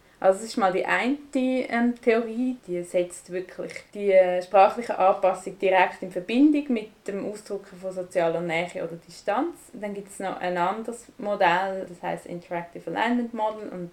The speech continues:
stammt auch aus der Psychologie,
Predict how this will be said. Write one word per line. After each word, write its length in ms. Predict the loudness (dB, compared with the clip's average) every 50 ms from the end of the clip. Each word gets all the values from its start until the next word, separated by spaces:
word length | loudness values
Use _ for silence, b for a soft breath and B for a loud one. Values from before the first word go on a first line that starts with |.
| _ -20
stammt 400 | -6 -2 -2 -2 -2 -2 -6 4 6
auch 380 | 6 8 8 6 2 0 -6 -6
aus 300 | -10 -10 -10 -12 -16 -20 -16 _
der 500 | 2 4 6 6 6 6 6 4 2 -2 -6 _ _ _ _
Psychologie, 920 | -18 -16 -16 -10 -6 -4 -4 -4 -4 -6 -10 -8 -6 -2 -2 -2 -2 -4